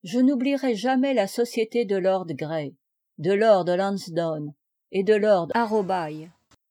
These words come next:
Je les cite parce qu'ils appartiennent tous les trois à des partis ou à des nuances de partis différentes,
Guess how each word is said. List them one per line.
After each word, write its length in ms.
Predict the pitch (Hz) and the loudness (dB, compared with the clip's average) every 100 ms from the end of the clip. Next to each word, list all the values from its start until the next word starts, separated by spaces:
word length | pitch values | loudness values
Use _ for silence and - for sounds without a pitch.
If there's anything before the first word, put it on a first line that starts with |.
| _ _ _ | _ _ _
Je 120 | - | 0
les 180 | 254 262 | 2 2
cite 480 | 262 - 302 - - _ _ | 0 -6 -8 -10 -20 _ _
parce 200 | - 240 | -4 -4
qu'ils 280 | - 254 226 | -2 -2 0
appartiennent 680 | 254 254 233 - 202 175 180 | 0 0 -6 -4 -4 -4 -6
tous 200 | - 302 | -6 -2
les 200 | 277 262 | -2 -2
trois 400 | - 208 190 - _ _ - | -4 -2 -2 -4 _ _ -10
à 160 | 202 | -6
des 140 | 202 240 | -2 -2
partis 640 | - 196 - - 156 135 _ _ - | -2 -6 -6 -12 -10 -10 _ _ -6
ou 100 | 190 | 2
à 100 | 233 | 2
des 180 | 202 247 | 2 4
nuances 520 | 254 294 302 269 - | 4 4 2 -2 -4
de 140 | 196 | -2
partis 520 | 208 208 185 - 180 156 | -2 -2 -6 -8 -6 -6
différentes, 840 | 185 208 196 160 156 143 - _ | -6 -4 -4 -4 -6 -10 -16 _